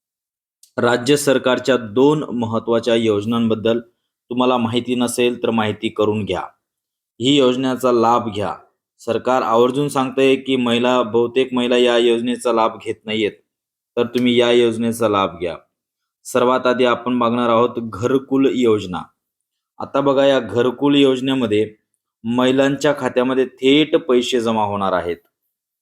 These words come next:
ठीक आहे, पण ही योजना फक्त लाडक्या बहिणींसाठी आहे. म्हणजे आताही या योजनेचा समावेश पहिले सर्वांनाच मिळत होतं, परंतु जे लाडकी बहीण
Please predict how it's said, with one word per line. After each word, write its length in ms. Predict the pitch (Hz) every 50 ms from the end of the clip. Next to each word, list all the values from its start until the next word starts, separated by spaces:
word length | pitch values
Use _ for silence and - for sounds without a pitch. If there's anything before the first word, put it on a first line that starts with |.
| _ _ _ _ -
ठीक 160 | 123 123 123
आहे, 120 | 135 120 101 - - _ _ _ _ _ _ _ -
पण 100 | 139 135
ही 240 | 120 107 131 147 170
योजना 500 | 175 165 165 156 147 135 127 131 131 135 127 - - _ _ _ _ _ _ _ -
फक्त 340 | 151 143 - _ _ - 160
लाडक्या 560 | 156 151 143 131 123 123 120 - 139 127 127 127
बहिणींसाठी 680 | 117 113 110 110 113 113 117 110 113 104 87 98 95
आहे. 280 | 92 85 85 90 85 - - _ _ _ _ _ _ _ _ _ -
म्हणजे 180 | 107 110 117 - -
आताही 420 | 120 123 - - 139 143 143 143 143
या 140 | 135 131 131
योजनेचा 480 | 135 135 131 127 127 135 127 131 131
समावेश 440 | 127 - - 127 135 131 120 104 98 -
पहिले 300 | - - 117 123 131 131
सर्वांनाच 520 | 127 - 131 123 123 131 139 143 139 139 -
मिळत 260 | 143 143 143 139 135
होतं, 300 | 139 131 131 - 147 151 147 - _ _ _ _ _ _ _ _ _ _ _ _ _ _ _ _ _ _ - - _ -
परंतु 300 | 131 131 147 147 143 151
जे 220 | 147 - 151 139 131
लाडकी 360 | 127 123 120 123 - - 147
बहीण 480 | 135 117 104 101 123 117 127 143 131 107